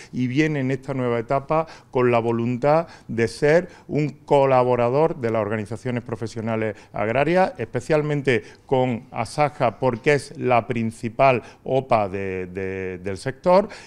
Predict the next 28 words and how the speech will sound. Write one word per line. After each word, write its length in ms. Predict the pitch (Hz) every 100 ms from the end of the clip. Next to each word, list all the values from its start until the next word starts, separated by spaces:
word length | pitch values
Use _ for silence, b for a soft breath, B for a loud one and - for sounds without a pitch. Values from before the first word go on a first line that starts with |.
| _
y 140 | 147
desde 280 | 143 143 127
luego, 460 | 127 131 135 151 147 B
eh, 240 | - 113 104
también 520 | 120 110 117 139 123
vamos 300 | 104 113 117
a 40 | 117
abordar 460 | 113 110 123 131 135 B
la 160 | 120 107
elaboración 560 | 107 101 104 - 120 120
de 60 |
un 60 | 113
convenio 440 | 110 107 110 110
de 160 | 107 104
colaboración 680 | 110 113 117 120 - 185 190
que 80 | -
está 200 | - 98
pendiente 520 | 104 117 117 113 98 B B
desde 540 | 104 107 95 104 104
hace 480 | 107 104 - 107 107
unos 240 | 107 110 113
meses, 380 | 120 120 147
por 200 | 135 117
el 140 | 101 92
cual, 320 | 110 107 117 B B
bueno, 200 | 101 95
pues, 220 | - 104 -
también 520 | 110 107 127 123